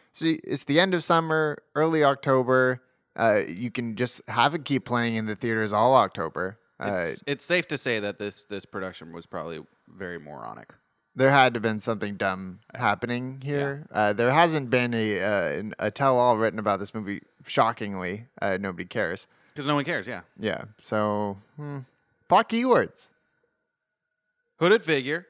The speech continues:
Speaker 1: Hooded figure. Yep.
Speaker 2: Haunted, haunted by the past.
Speaker 1: Everybody is.
Speaker 2: Female bartender.
Speaker 1: Female bartender.
Speaker 2: Cleavage.
Speaker 1: Cle-, <laughs> cleavage alert.
Speaker 2: There's a lot of cleavage.
Speaker 1: <laughs> Yeah, Jennifer Love Hewitt and Brandy, uh, filled that quota.
Speaker 2: Mostly J-Love.
Speaker 1: Yeah.
Speaker 2: Fisherman.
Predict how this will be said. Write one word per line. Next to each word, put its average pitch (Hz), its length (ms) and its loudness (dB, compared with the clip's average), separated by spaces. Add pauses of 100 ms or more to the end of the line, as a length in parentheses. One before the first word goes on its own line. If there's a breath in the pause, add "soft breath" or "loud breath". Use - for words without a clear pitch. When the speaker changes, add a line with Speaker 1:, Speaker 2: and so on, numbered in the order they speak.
Speaker 1:
Hooded 147 280 2
figure. 131 400 2
Yep. 147 80 -6
Speaker 2:
Haunted, 139 360 4
haunted 151 260 2
by 175 140 4
the 208 80 0
past. 131 560 -2 (260)
Speaker 1:
Everybody 113 520 2
is. 110 260 0
Speaker 2:
Female 180 340 2
bartender. 101 520 -4
Speaker 1:
Female 160 320 2
bartender. 120 600 4
Speaker 2:
Cleavage. 240 720 0
Speaker 1:
Cle-, 226 560 6
<laughs> - 40 -20
cleavage 220 420 4
alert. 151 380 8
Speaker 2:
There's 107 160 -4
a - 80 2
lot 98 160 -6
of 208 80 -10
cleavage. 214 380 -8
Speaker 1:
<laughs> - 40 -12
Yeah, 120 200 8
Jennifer 143 320 2
Love 131 220 6
Hewitt 131 300 4
and 117 80 -10
Brandy, 113 540 0 (320)
uh, 104 260 2 (300)
filled 113 220 -2
that 110 180 2
quota. 104 320 0
Speaker 2:
Mostly 127 300 -8
J-Love. 87 440 -10 (100)
Speaker 1:
Yeah. 220 120 6
Speaker 2:
Fisherman. 147 340 0